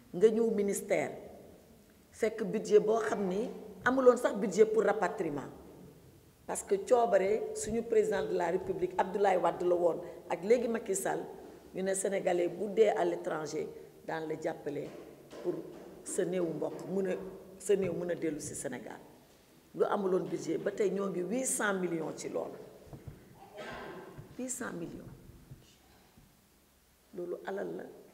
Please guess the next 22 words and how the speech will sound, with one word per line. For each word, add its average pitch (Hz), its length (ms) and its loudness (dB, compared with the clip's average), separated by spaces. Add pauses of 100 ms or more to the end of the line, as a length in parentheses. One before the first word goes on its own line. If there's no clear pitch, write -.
(880)
te 196 120 -12
am 190 120 -4
na 180 80 -2
fu 196 140 -4
muy 190 160 -2
dem, 180 160 2 (960)
am 196 160 0
na 196 60 -2
fu - 140 -4
mu 226 120 4
mën 240 160 6
a 233 60 4
dem. - 200 6 (1300)
Donc, 302 340 2 (500)
il 254 80 -2
faut 285 180 -2
que 254 120 -8
ñu 233 120 4
réfléchir. 202 480 4
Réfléchir 359 460 8
nag 214 200 2
mooy 190 240 4